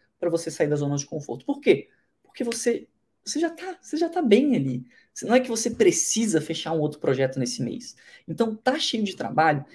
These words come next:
esse é o momento mais confortável pra você falar, "Cara, eu vou jogar um valor aqui em cima." Que nem o Edu, que fechava ali os projetos de dois mil e pouco e jogou três e pouco.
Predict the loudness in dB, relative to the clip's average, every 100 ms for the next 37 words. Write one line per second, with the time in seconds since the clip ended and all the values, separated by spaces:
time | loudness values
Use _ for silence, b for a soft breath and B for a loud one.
0 | B _ -6 0 2 2 2 -2 -2 -2
1 | -2 -2 0 2 0 -2 0 0 0 0
2 | 2 2 2 -2 -8 b _ 4 4 4
3 | 0 0 0 2 0 -4 _ _ _ _
4 | -4 0 2 2 2 2 2 2 2 2
5 | 0 -4 -12 -10 -10 -8 -8 -8 -8 -10
6 | b b -6 2 6 6 6 6 4 0
7 | b b _ _ -6 -2 0 2 4 2
8 | 0 -2 -2 2 2 2 0 0 -2 -2
9 | -4 0 2 2 2 2 0 -2 -2 -4